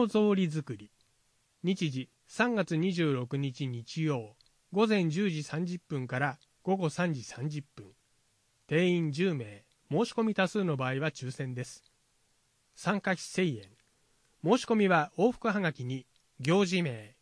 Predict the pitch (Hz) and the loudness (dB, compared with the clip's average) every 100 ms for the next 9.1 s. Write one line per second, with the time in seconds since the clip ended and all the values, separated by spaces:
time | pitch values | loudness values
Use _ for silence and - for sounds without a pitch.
0 | _ - 139 214 202 185 160 123 104 - | _ -4 2 4 4 2 -2 -6 -10 -18
1 | _ _ _ _ - 160 240 233 226 214 | _ _ _ _ 0 4 6 6 4 4
2 | 208 160 127 113 113 156 123 - 113 _ | 2 0 -4 -4 -2 -2 -2 -8 -14 _
3 | _ _ _ _ - 214 190 135 - 127 | _ _ _ _ -2 0 2 0 -2 -2
4 | 151 156 123 107 _ _ _ 131 139 156 | 0 2 0 -6 _ _ _ -4 -2 0
5 | 139 135 131 127 _ _ _ - 139 220 | 0 0 0 -4 _ _ _ -2 2 4
6 | 208 208 180 139 123 117 110 _ _ _ | 4 4 2 0 -2 -4 -8 _ _ _
7 | _ _ - 220 220 226 214 196 135 127 | _ _ 2 4 4 2 2 2 0 0
8 | 220 214 208 190 - 160 156 147 - 143 | 0 0 0 -2 0 0 0 0 -4 -6